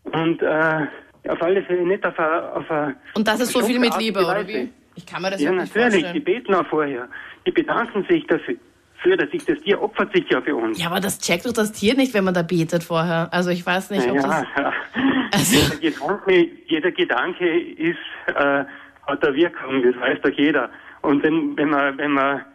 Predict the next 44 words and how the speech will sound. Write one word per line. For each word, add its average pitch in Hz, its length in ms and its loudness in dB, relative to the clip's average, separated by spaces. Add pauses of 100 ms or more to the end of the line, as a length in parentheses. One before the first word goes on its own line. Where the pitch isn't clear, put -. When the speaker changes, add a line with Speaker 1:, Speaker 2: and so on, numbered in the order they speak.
(340)
Speaker 1:
gedankenlos 160 720 0
was 139 220 -2
macht, 151 360 0
das 160 100 -8
fällt 151 260 -2
doch 160 120 -4
auf 147 160 -4
einen 147 160 0
zurück. 175 260 -2 (240)
Und 135 140 -2
genauso 156 420 2
wie 170 140 4
wir 208 180 0
leben, 156 420 0
so 135 80 -4
gedankenlos, 156 800 -2
wie 160 80 -8
wir 202 100 0
mit 190 160 2
den 175 100 -6
Tieren 202 260 2
umgehen, 127 400 0
ja? 160 140 4
Speaker 2:
Ja. 226 200 2 (760)
Speaker 1:
Das 135 160 -4
ist 147 160 0
ein 131 80 0
Wahnsinn. 180 560 -2 (200)
Das - 140 2
ist 196 180 0
etwas, 190 340 2
was 165 140 0
auf 160 120 0
uns 185 240 0
zurückfällt. 143 480 -2 (680)
Das 156 100 2
Speaker 2:
Okay. - 80 -4 (120)
Speaker 1:
kann 208 80 2
man 208 120 4
ja 160 60 2
nicht. 131 180 2
Man 147 120 0
kann 190 140 -2
nicht 220 160 2